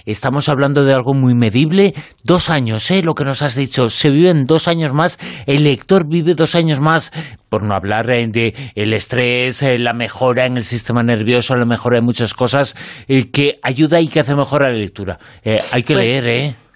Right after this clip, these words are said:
Speaker 2: Hay que leer, porque además, ¿sabes qué más hace? Prevenir el Alzheimer, sí, señor.
Speaker 1: Además, sí, sí, sí.
Speaker 2: Muy cierto, porque una mente activa en, es,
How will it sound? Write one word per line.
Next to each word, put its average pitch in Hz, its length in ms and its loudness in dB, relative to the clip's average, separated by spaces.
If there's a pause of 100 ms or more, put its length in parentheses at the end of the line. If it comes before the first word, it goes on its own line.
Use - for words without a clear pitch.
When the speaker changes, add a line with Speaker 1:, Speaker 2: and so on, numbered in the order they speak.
(260)
Speaker 2:
Hay 185 120 0
que 226 140 2
leer, 214 280 4
porque 196 180 -2
además, 185 300 0
¿sabes 226 220 0
qué 247 100 0
más 226 180 0
hace? 240 380 -2
Prevenir 180 400 2
el 214 120 2
Alzheimer, 175 480 -2
sí, - 160 -4
señor. 120 200 0
Speaker 1:
Además, 127 380 -2
sí, 135 260 -2
sí, 151 160 -4
sí. 131 260 -4 (420)
Speaker 2:
Muy 214 320 6
cierto, 226 480 0
porque 196 320 0
una 208 220 2
mente 220 240 0
activa 233 640 0
en, 196 280 0 (920)
es, - 480 -2